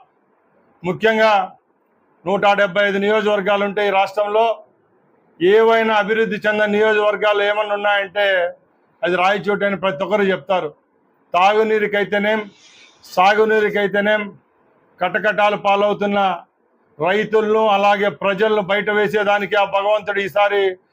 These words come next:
తెలుగుదేశం పార్టీకి పట్టడం గరి-, పట్టణ-, పట్టం కట్టడం జరిగింది. నేను ఒకటే హామీ ఇస్తున్నా, వచ్చే ఐదు సంవత్సరాల్లో ఈ నియోజకవర్గంలో ఏ గ్రామానికి పోయినా నీటి సమస్య లేకుండా,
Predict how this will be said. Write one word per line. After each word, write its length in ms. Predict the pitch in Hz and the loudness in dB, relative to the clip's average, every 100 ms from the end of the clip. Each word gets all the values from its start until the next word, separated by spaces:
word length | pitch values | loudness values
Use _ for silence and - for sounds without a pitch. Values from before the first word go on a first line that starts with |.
| _ - | _ -4
తెలుగుదేశం 520 | 190 208 214 196 196 | 0 2 2 0 -4
పార్టీకి 400 | 180 190 190 170 | -2 -2 -4 -6
పట్టడం 460 | 190 185 202 202 196 | -6 -2 -2 0 -2
గరి-, 180 | 202 190 | -4 -6
పట్టణ-, 420 | 185 208 208 180 165 - | -6 -2 -2 -2 -6 -6
పట్టం 280 | 185 214 202 | -4 -2 -2
కట్టడం 340 | 190 190 196 | -2 -2 -2
జరిగింది. 480 | 190 190 196 185 143 _ _ _ _ _ _ _ _ - | 0 0 0 -2 -4 _ _ _ _ _ _ _ _ -8
నేను 220 | 170 202 208 | -2 2 2
ఒకటే 200 | 202 214 | 2 2
హామీ 320 | 190 208 208 | 2 0 -2
ఇస్తున్నా, 480 | 196 208 202 165 139 _ _ _ _ _ - | -2 -2 0 -2 -6 _ _ _ _ _ -4
వచ్చే 320 | 185 196 220 | -2 0 2
ఐదు 220 | 214 214 | 2 2
సంవత్సరాల్లో 800 | 208 214 214 214 214 208 214 175 - _ _ _ _ _ - | 0 -2 0 2 2 4 2 0 -6 _ _ _ _ _ -4
ఈ 120 | 175 | -2
నియోజకవర్గంలో 760 | 196 202 214 202 208 190 208 208 | 2 2 2 2 0 0 0 2
ఏ 240 | 196 214 | 2 2
గ్రామానికి 500 | 208 214 214 214 196 | 2 0 0 0 -2
పోయినా 300 | 190 214 214 | -2 0 0
నీటి 280 | 202 208 180 | -2 -4 -4
సమస్య 340 | 160 208 196 202 | -4 -4 -2 0
లేకుండా, 500 | 202 202 202 220 | 0 0 0 0